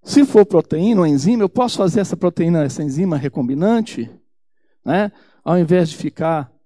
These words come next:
derrubando todas as plantas da Mata Atlântica, né? Se for de planta, tá certo? Ou se for do cerrado, ou se for de onde for,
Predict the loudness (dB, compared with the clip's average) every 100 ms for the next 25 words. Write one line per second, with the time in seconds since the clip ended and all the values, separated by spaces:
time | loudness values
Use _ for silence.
0 | _ _ _ _ _ _ -2 -2 -2 -6
1 | -6 -8 -8 -8 -8 -6 -6 -6 -10 -8
2 | -8 -8 -2 0 0 -2 -12 -12 -12 -10
3 | -10 -10 -8 -8 -4 -4 -4 -6 -10 _
4 | _ _ _ -16 -6 -4 -4 _ _ 2
5 | 4 4 0 2 0 0 -6 0 2 2
6 | 0 -6 -4 -2 -2 -4 0 6 6